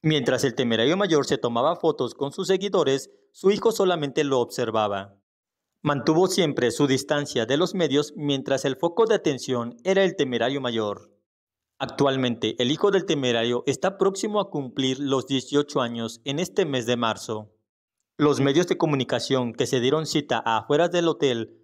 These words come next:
esperando al Temerario Mayor ni siquiera se dieron cuenta que ahí se encontraba también el hijo del Temerario, Adolfo Ángel Gilino, quien acompañó a su papá, el Temerario Mayor, a los conciertos que dio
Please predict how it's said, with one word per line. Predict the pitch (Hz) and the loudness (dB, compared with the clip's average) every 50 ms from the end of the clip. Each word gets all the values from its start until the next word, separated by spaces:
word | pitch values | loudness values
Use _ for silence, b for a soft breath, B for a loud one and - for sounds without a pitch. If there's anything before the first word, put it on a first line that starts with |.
| _ _ _ | _ _ _
esperando | - 117 - - 120 113 113 127 143 160 | -14 -14 -10 -6 -4 -2 -2 0 0 0
al | 170 170 | 0 0
Temerario | 175 170 165 156 151 156 165 175 | -2 -2 0 2 2 2 0 0
Mayor | 180 175 147 139 135 131 - - | -2 0 0 0 0 0 -2 -4
ni | 143 147 | -4 -4
siquiera | - - 139 143 - 156 165 196 | -2 -2 -4 -2 0 2 2 2
se | 196 226 220 | 2 2 2
dieron | 214 185 160 147 147 | 4 2 2 0 0
cuenta | - 143 135 127 - 123 120 - | -2 -2 -4 0 -2 -2 -2 -2
que | - 131 120 | -2 0 0
ahí | 113 131 156 | 0 0 -2
se | - 220 | -2 -4
encontraba | 226 220 220 208 190 160 165 139 123 123 120 - | -4 -2 -2 -2 0 0 0 2 2 2 0 0
también | - 127 120 117 120 120 117 117 - - _ _ _ - | -2 -6 -4 -2 -2 -2 -2 -4 -10 -18 _ _ _ -4
el | 147 143 147 | -2 -2 -2
hijo | 180 - - 202 190 | -2 0 0 2 2
del | 185 143 - | 2 0 0
Temerario, | - 143 127 123 123 120 120 117 117 117 113 113 - _ _ _ | 0 0 0 2 0 0 0 0 -2 -2 -4 -4 -8 _ _ _
Adolfo | - 135 131 151 165 170 - 190 180 - - | -8 -2 0 0 -2 0 -2 -6 -8 -4 -4
Ángel | 131 131 131 - 135 123 120 120 | -6 -6 -4 -4 -6 -6 -4 -2
Gilino, | 135 135 123 127 120 117 113 110 110 110 - _ _ _ _ _ _ _ _ _ _ _ _ _ _ | -4 -2 -2 -2 -4 -4 -6 -8 -8 -12 -16 _ _ _ _ _ _ _ _ _ _ _ _ _ _
quien | - 151 143 | -2 0 0
acompañó | 131 123 - 143 127 117 123 123 131 131 135 135 143 143 | 0 0 0 -2 0 0 -2 -2 0 0 0 0 0 0
a | - 127 | -2 -4
su | - - 117 | -4 -4 -4
papá, | 127 117 - - 139 127 117 - - | -4 -6 -2 -2 -2 -2 -2 -2 -4
el | 127 120 113 | -6 -6 -4
Temerario | - 127 120 113 107 101 123 151 180 | -4 -4 -4 -2 -2 -2 -2 -2 -2
Mayor, | 190 185 143 143 135 131 131 - B B B B B _ | -2 0 0 2 2 2 0 -2 B B B B B _
a | 143 147 | -2 0
los | 143 143 139 143 | 0 0 0 0
conciertos | 151 139 127 - - 139 143 143 151 196 190 | -4 -6 -4 -2 0 0 0 2 0 -4 -4
que | 196 - 202 190 | 0 0 0 0
dio | 156 147 131 120 117 113 113 | 2 2 2 4 4 2 2